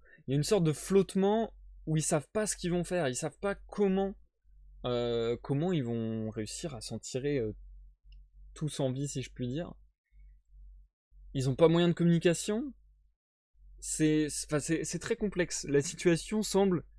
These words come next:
inextricable. Euh, ce qui, justement, ajoute à la décomposition sur le visage,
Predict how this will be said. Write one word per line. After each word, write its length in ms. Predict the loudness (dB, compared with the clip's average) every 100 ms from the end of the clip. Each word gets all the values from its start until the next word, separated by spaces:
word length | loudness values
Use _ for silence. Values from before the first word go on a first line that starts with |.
| -20 -20 _ _ -20 -20 _ _
inextricable. 1000 | 4 6 4 -2 -6 -2 4 4 4 -2 -6 -18 -20 -20 -20 -20 -10
Euh, 320 | -4 -2 -2 -4 -8 -12 -14 -16 -20 -20 -20 -20 -20 -14
ce 160 | -6
qui, 340 | -6 -2 0 0
justement, 720 | 0 -4 -2 0 0 0 -4 -12 -20 _ _ -20 -20 -20 _ -20 -20 -20 -20 _ 0
ajoute 680 | 2 2 0 -4 -8 -14 -10 -4
à 120 | -2
la 540 | 0 0 0 -2 -6 -10 _ -20 -4
décomposition 1120 | 2 4 4 4 4 4 2 0 0 -2 -2
sur 200 | -2 -2
le 100 | -2
visage, 540 | -2 0 0 0 -2